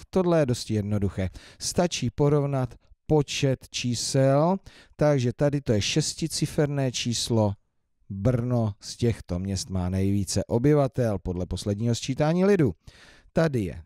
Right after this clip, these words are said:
tohle bylo šesticiferné, tohle je pěticiferné, takže potom následují Pardubice čtyřciferný, Vimperk nebo čtyřciferné, čtyřciferný počet obyvatel, takhle, Jánské Lázně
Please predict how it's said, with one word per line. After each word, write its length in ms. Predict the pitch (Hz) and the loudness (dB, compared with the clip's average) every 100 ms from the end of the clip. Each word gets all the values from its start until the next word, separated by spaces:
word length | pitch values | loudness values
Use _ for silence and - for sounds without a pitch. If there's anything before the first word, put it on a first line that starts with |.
| _ | _
tohle 240 | 131 127 | -2 0
bylo 140 | 101 82 | 0 0
šesticiferné, 1000 | - 147 170 156 156 135 160 151 147 135 | -2 -2 -2 0 0 0 0 0 -2 -2
tohle 260 | 107 92 | -2 -4
je 40 | 82 _ | -6 _
pěticiferné, 1200 | 131 127 - 139 - 156 143 - 151 147 156 160 | 2 2 2 -2 0 0 0 2 0 2 0 0
takže 320 | 147 117 101 98 - - - - | 0 0 0 -2 -8 -20 -14 0
potom 360 | 139 - 143 | 0 2 0
následují 640 | 139 123 - 123 101 92 92 _ | -2 -2 -2 -2 0 0 -2 _
Pardubice 960 | 143 160 170 180 190 180 175 - 165 151 | 0 0 2 2 4 4 0 -2 -2 0
čtyřciferný, 1300 | - - 143 - - 139 117 - 117 95 90 82 67 _ - _ _ - | -2 -2 0 -2 -4 -2 -2 -2 -2 -2 -6 -6 -10 _ -20 _ _ 0
Vimperk 720 | 113 131 120 151 156 165 160 | 2 2 2 2 4 2 0
nebo 220 | 123 104 | -4 -4
čtyřciferné, 880 | 98 - 107 - 110 - 107 101 95 - - | -6 -4 -6 -4 -6 -2 -2 -2 -6 -8 -14
čtyřciferný 880 | - - 135 - 139 127 135 120 127 | -12 -2 0 2 0 2 0 0 -2
počet 360 | - 113 127 123 | 0 0 2 4
obyvatel, 640 | 139 147 135 117 101 90 | 4 6 4 0 -4 -6
takhle, 460 | - 123 - 107 82 - - 120 | -4 -4 -4 -6 -6 -10 -6 0
Jánské 580 | 139 147 139 - 85 | 2 2 0 -4 -6
Lázně 640 | 87 113 123 110 107 98 | -2 0 0 0 -2 -4